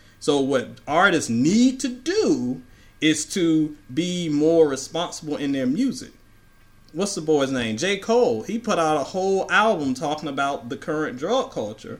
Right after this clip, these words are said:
but he didn't glorify the drug culture. He's talking in his songs about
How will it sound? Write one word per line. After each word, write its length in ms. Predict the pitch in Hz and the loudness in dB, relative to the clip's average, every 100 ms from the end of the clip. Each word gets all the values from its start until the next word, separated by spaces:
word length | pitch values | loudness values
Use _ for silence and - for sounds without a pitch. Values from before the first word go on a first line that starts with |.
| - - - | -18 -14 -6
but 100 | 147 | -2
he 140 | 202 | 2
didn't 220 | 214 160 | 2 2
glorify 600 | 120 117 226 311 - 123 | 2 4 6 6 4 0
the 80 | 117 | -2
drug 400 | 107 113 110 110 | -4 -6 -6 -8
culture. 400 | 120 110 110 - | -10 -12 -12 -12
He's 220 | 156 180 - | -8 -10 -4
talking 340 | 175 190 170 | -2 -2 -2
in 160 | 143 156 | -4 -4
his 220 | 156 - | -4 -6
songs 400 | 185 220 180 160 | -4 -2 -2 -4
about 500 | 127 123 117 107 | -6 -4 -4 -6